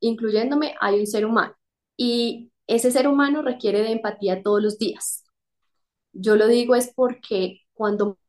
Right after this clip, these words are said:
más creces, más solo te vuelves. La gente te admira, mucha más gente se te acerca, pero son pocas las personas que están a tu lado realmente.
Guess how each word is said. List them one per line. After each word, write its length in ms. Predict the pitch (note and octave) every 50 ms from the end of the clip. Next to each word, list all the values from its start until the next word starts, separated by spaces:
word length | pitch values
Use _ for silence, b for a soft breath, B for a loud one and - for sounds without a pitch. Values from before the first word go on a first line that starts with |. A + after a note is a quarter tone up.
| _ _ _
más 260 | - G3+ G3 G#3 - -
creces, 400 | - C4 C4 C4+ D4 D4 C#4+ B3+
más 180 | A3 G3+ -
solo 220 | - G#3+ G3+ G#3 G#3
te 80 | G3
vuelves. 580 | F3+ F3+ E3 D#3 - - - - - - _ _ _ _ _ _ _ _ _ _ _ _ _ _ _ _ _ _ _ _ _ _ -
La 120 | - G3+ G3+
gente 680 | G3 A3+ A3 A3 G#3+ G#3+ A3 A3 - - - - _ _
te 80 | -
admira, 560 | G3+ G3 A3+ C#4+ C#4+ - A3+ A#3 C#4+ E4+ - _ _ _ _ _ -
mucha 220 | G#3+ G#3+ G#3 A3+
más 180 | A3 A3 A3+ A3+
gente 240 | B3 A#3 A#3 - A3+
se 100 | A#3 G#3+
te 100 | - G#3+
acerca, 680 | G#3 - C#4+ C#4 C#4 C4 C4+ - G#3 A3 - - _ _ _ _ _ _ _
pero 180 | - A3 G#3+ G3
son 200 | G3 G#3 F#3+ F#3+
pocas 240 | G#3+ A3 G#3+ A3+ A3
las 120 | G#3+ -
personas 380 | - G3 G3+ - G3 F#3 F3+ F#3
que 80 | - G#3
están 180 | - F#3+ - -
a 80 | -
tu 100 | - F#3+
lado 360 | F#3 F#3+ F3+ E3 D#3+ - -
realmente. 420 | - - G#2+ - - - - -